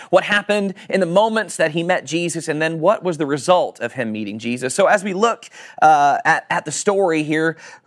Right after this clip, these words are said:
uh, in order for us to see the difference in what meeting Jesus makes, we have to dig into the life before, right? I don't know about you guys, but I think each of us has a life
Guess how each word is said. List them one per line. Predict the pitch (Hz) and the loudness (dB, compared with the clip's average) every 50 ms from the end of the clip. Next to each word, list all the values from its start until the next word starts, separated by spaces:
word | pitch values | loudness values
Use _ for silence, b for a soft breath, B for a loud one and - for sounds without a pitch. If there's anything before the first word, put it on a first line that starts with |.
| - | 2
uh, | - 147 - | 2 2 4
in | - 185 | 4 2
order | 202 214 202 | 2 2 0
for | - 196 | 2 2
us | 185 175 - | 0 2 0
to | 170 156 | -4 -4
see | - - - 233 240 262 | -2 -2 -2 -2 -2 -2
the | 240 240 | -2 -4
difference | 180 156 233 254 240 - 175 156 143 143 - - - - - - | -2 2 2 2 2 2 0 0 0 -2 -4 -10 -14 -12 -4 -2
in | 151 151 156 | -2 0 4
what | 175 202 - | 2 2 2
meeting | 170 180 202 202 190 185 170 160 | 2 -2 -2 0 -2 -2 -2 -2
Jesus | 139 143 190 208 208 175 151 165 156 156 - - - | -4 -4 -4 -4 -4 -2 0 0 0 0 0 -6 -6
makes, | 151 156 175 190 165 143 160 175 - - - - - - - _ _ _ _ _ _ _ _ _ _ | -4 0 0 0 0 0 -2 -4 -4 -6 -6 -6 -6 -8 -12 _ _ _ _ _ _ _ _ _ _
we | - 170 | -4 -4
have | 180 175 | -2 -2
to | 165 147 | -4 -4
dig | 135 151 202 214 208 | 0 0 0 0 0
into | 214 - 185 170 | -4 -4 -4 -4
the | 165 | -2
life | 165 156 151 156 156 - - _ 151 | 2 2 2 2 0 -2 -12 _ -8
before, | 147 139 - - 127 101 87 - - _ _ - | -8 -6 -2 -2 -4 -4 -4 -10 -16 _ _ -8
right? | - 135 147 180 190 - _ _ _ _ _ _ _ _ _ _ _ _ _ _ _ _ _ _ _ _ _ _ _ _ _ _ _ _ _ _ _ _ _ _ - | -4 -2 -2 -2 -4 -8 _ _ _ _ _ _ _ _ _ _ _ _ _ _ _ _ _ _ _ _ _ _ _ _ _ _ _ _ _ _ _ _ _ _ 2
I | 160 202 | 4 4
don't | 226 220 | 4 4
know | 202 | 4
about | 190 170 156 | 4 4 2
you | 160 170 | 2 2
guys, | 156 160 156 156 147 | 2 4 2 2 2
but | 147 156 | 0 0
I | 160 | 0
think | 170 165 147 - _ - | 0 -2 -4 -4 _ -4
each | 151 165 156 - | -4 -4 -2 -4
of | 143 123 | -2 0
us | 120 110 - - | 0 -2 -2 -4
has | - 120 127 127 | -2 -2 0 -2
a | 127 | -2
life | 113 120 123 123 120 113 117 - - - - - - | 0 2 2 2 2 0 -2 -6 -10 -20 -20 -20 -16